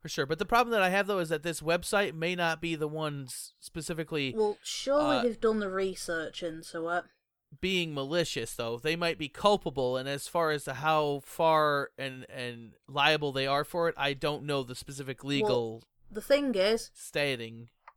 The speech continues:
Speaker 2: if they're just the host, the big hosts, and, uh, this lawsuit's looming on 'em, they'll help Ubisoft find out which clients it is.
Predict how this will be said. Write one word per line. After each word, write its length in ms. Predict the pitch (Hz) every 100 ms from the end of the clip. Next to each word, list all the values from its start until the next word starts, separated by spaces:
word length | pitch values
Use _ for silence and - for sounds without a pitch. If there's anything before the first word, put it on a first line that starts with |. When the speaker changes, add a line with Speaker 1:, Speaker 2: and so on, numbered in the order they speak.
| _ -
Speaker 2:
if 160 | 202
they're 220 | 226 254 262
just 280 | 247 -
the 100 | 214
host, 400 | 202 190 175 196 -
the 120 | 190 185
big 260 | 190 185
hosts, 680 | - 165 165 - - - - _ _ - - _ _ _ - - _ _ _ - - - -
and, 440 | 208 196 185 185
uh, 280 | 185 180 170 - _ _ _ -
this 200 | 185 190
lawsuit's 560 | 170 165 196 - 208 180
looming 320 | 220 208 214
on 140 | 214 214
'em, 120 | 196
they'll 220 | 180 220
help 260 | 214 220 214
Ubisoft 500 | 190 202 220 208 196
find 340 | - 190 185 180
out 200 | 175 165
which 220 | 170 -
clients 640 | - 190 180 170 160 -
it 140 | 160 156
is. 380 | 156 135 -